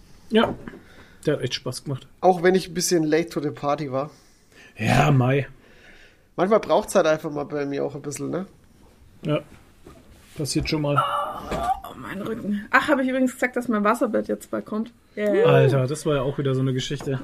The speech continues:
Speaker 3: Oh, das hätte eigentlich noch zum, zum Warm-up, glaub ich, gehört.
Speaker 1: Ja, hätte zum
Speaker 3: Sorry,
Speaker 1: Warm-up
Speaker 3: dass
Speaker 1: gehört.
Speaker 3: jetzt in
Speaker 1: Naja, dann
Speaker 3: meine
Speaker 1: in vierzehn
Speaker 3: Comic-Corner,
Speaker 1: Tagen.
Speaker 3: Comic-Corner reingrätscht. Ja, das,
Speaker 1: <laughs>
Speaker 3: ähm,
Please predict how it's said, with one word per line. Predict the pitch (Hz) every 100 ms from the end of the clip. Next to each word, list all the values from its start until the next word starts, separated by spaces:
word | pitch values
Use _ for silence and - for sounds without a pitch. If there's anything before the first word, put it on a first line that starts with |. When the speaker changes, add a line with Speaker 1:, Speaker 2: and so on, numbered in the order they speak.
| -
Speaker 3:
Oh, | 226
das | 214 -
hätte | 240 233
eigentlich | 226 233
noch | 240 233 -
zum, | - 220 214 214 220 - _ _ - _ _ -
zum | - 254 202
Warm-up, | 196 214 220 202 -
glaub | 208 202
ich, | 196
gehört. | 220 202 202 202
Speaker 1:
Ja, | 151 143 143
hätte | 147 156
zum | - 147
Speaker 3:
Sorry, | 143
Speaker 1:
Warm-up | -
Speaker 3:
dass | -
Speaker 1:
gehört. | 147 143
Speaker 3:
jetzt | -
in | 175
Speaker 1:
Naja, | 170
dann | 175
Speaker 3:
meine | 170
Speaker 1:
in |
vierzehn | 156 175 226 139
Speaker 3:
Comic-Corner, | - 135 202
Speaker 1:
Tagen. | 208 214 -
Speaker 3:
Comic-Corner | 208 214 214 202 202
reingrätscht. | 190 196 196 - 196 175
Ja, | 202 202
das, | 214 185 - - -
Speaker 1:
<laughs> | - 143 170
Speaker 3:
ähm, | 202 226 226 214 254 254 262 240